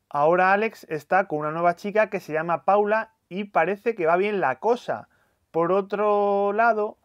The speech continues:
Marina ha cambiado a su novio por un chico que pertenece al entorno de la Isla de las Tentaciones.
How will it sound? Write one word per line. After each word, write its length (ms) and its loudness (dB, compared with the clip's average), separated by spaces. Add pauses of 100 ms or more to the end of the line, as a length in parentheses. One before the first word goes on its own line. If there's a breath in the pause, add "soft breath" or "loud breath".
Marina 760 -4
ha 120 -4
cambiado 380 0
a 60 0
su 180 -10
novio 480 -6 (280 soft breath)
por 200 2
un 140 -2
chico 320 -4
que 100 -6
pertenece 720 -4
al 180 -2
entorno 500 -4
de 100 -2
la 80 -2
Isla 140 -4
de 60 0
las 140 -2
Tentaciones. 840 -8